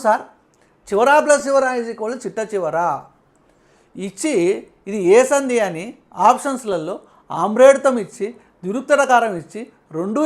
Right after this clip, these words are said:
ఇచ్చినప్పుడు ఏ, ఏ ఆప్షన్కి మనకు సరైన సమాధానం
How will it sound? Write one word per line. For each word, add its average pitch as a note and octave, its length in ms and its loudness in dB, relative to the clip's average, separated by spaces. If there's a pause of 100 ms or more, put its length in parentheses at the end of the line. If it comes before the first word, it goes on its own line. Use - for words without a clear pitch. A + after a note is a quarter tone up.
ఇచ్చినప్పుడు F#3+ 480 -6 (600)
ఏ, - 20 0 (1160)
ఏ G#3+ 40 4 (120)
ఆప్షన్కి F#3 380 -6
మనకు E3 220 -10
సరైన D#3 340 -8
సమాధానం D3 340 -10